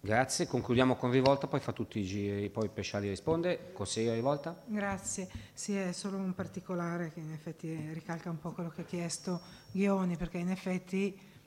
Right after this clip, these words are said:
Speaker 2: ci si rende conto della complessità della, di, di una gara del genere e del prevedere un,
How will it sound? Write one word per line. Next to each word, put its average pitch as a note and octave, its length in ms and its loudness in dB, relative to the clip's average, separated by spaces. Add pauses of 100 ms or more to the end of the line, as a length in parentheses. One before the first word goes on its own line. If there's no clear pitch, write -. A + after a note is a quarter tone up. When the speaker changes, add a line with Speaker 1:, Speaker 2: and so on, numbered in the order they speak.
(220)
Speaker 2:
ci - 140 0
si G3 160 2
rende G3 320 4
conto G3+ 400 2
della F#3+ 200 0
complessità F3 960 -4
della, D#3+ 460 -6
di, D#3 140 -10
di D#3+ 100 -12
una D#3+ 200 -10
gara E3 220 -6
del D#3 220 -8
genere E3+ 720 -4
e D#3+ 40 -8
del E3 120 -6
prevedere F3 880 -2 (600)
un, E3+ 680 2